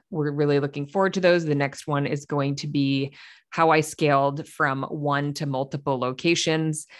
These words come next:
That is a direct request from our existing member, one of our existing members. And I know that's always on the minds of folks who are working on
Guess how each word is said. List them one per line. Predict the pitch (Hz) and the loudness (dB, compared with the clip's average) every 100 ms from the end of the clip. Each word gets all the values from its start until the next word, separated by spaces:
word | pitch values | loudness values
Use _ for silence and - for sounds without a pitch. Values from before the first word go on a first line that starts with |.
| - - | -20 -12
That | 151 147 147 | 0 2 2
is | 160 143 | 0 -2
a | |
direct | 139 147 131 - | -2 -2 -4 -4
request | 135 - 208 190 - - - | -8 -2 0 0 -4 -12 -2
from | 156 139 135 | 0 2 2
our | 143 131 135 - | 4 4 2 0
existing | 165 156 185 - 180 170 175 - | -4 -2 -2 0 0 2 -2 -6
member, | - 175 170 160 160 165 - - | -4 -2 2 2 2 0 -8 -8
one | 160 | -4
of | 156 | 0
our | 151 | 0
existing | 151 151 147 - 147 | 0 -4 -4 -4 -2
members. | 143 139 139 143 | 0 0 0 -2
And | - 147 | -4 -4
I | |
know | 143 135 | -2 -2
that's | 139 139 | -2 -2
always | 151 139 139 | -4 -2 -2
on | 135 | -2
the | 135 | -2
minds | 127 131 131 | -2 -2 -4
of | 147 | -8
folks | - 131 139 - | -6 -6 -6 -10
who | 147 139 | -4 -2
are | 131 | -2
working | 120 120 139 139 | -4 -6 -6 -4
on | 127 123 135 | -2 -4 -6